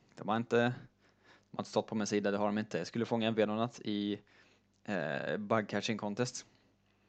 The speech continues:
Visade sig att jag var inte hemma på någon dag som var rätt, eftersom att de var fel i inställningarna. Jag hade ju inte ställt in klockan på vad den var,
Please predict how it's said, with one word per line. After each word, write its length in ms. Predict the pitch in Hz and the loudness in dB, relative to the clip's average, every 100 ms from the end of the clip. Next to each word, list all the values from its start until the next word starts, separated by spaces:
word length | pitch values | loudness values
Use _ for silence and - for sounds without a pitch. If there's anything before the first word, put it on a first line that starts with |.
| - - _ _ | -20 -20 _ _
Visade 260 | - 110 | -2 -2
sig 120 | 101 104 | 2 2
att 120 | 98 | 4
jag 100 | 104 | 2
var 160 | 101 | 4
inte 440 | 101 98 101 98 101 | 0 0 2 4 2
hemma 280 | 117 90 92 - - | 0 -2 -4 -8 -4
på 160 | 107 | -2
någon 320 | 104 98 98 | 0 -2 0
dag 220 | 98 - 90 - _ _ - | 0 0 -2 -10 _ _ -20
som 160 | - 104 | -10 -4
var 120 | 98 | -2
rätt, 320 | - - - _ _ | -2 -8 -20 _ _
eftersom 240 | - - 98 | -16 -8 -6
att 80 | |
de 80 | - | 0
var 80 | 104 | 0
fel 220 | 123 - - _ _ _ _ _ _ _ | 2 0 -4 _ _ _ _ _ _ _
i 120 | - 87 | -8 -6
inställningarna. 500 | - - - - 92 | -4 -6 -6 -6 -4
Jag 60 | |
hade 140 | 98 95 | -4 -4
ju 60 | |
inte 140 | 82 - | -8 -12
ställt 260 | - - | -12 -8
in 200 | 90 87 - - - - - - - - - | -6 -8 -12 -20 -18 -18 -20 -20 -20 -20 -6
klockan 340 | 127 - 107 | -4 -2 0
på 120 | 131 | 2
vad 220 | 113 101 | 2 4
den 140 | 120 120 | 4 4
var, 340 | - 175 196 | 6 6 6